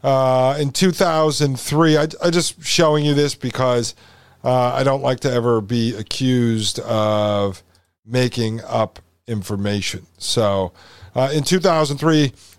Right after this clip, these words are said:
after PayPal was sold, Thiel approached Alex Karp, a former Stanford classmate with a P H D. We talked about Stanford yesterday, right? In neoclassical social theory with a novel idea. Why not apply Igor to track terrorist networks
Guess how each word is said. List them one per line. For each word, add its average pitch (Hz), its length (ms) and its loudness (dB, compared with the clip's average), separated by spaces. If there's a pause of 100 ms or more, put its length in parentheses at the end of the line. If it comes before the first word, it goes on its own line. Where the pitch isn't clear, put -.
after 156 320 0
PayPal 147 560 2
was 123 200 0
sold, 143 600 2 (380)
Thiel 175 500 4
approached 151 460 0
Alex 139 340 2
Karp, 156 300 0
a 127 60 -6
former 147 360 2
Stanford 143 540 0
classmate 147 580 0
with 123 140 -4
a 117 60 -2
P 139 200 2
H 131 200 0
D. 147 100 2
We 127 80 2
talked 123 260 -2
about 110 160 0
Stanford 107 520 -4
yesterday, 113 380 0
right? 101 240 -2 (420)
In 139 160 0
neoclassical 147 720 0
social 165 440 2
theory 139 360 2
with 123 160 0
a 123 40 2
novel 131 420 2
idea. 139 360 2 (300)
Why 156 260 2
not 180 220 2
apply 151 680 2 (400)
Igor 143 440 2
to 120 100 -8
track 143 400 -2
terrorist 175 540 2
networks 135 580 0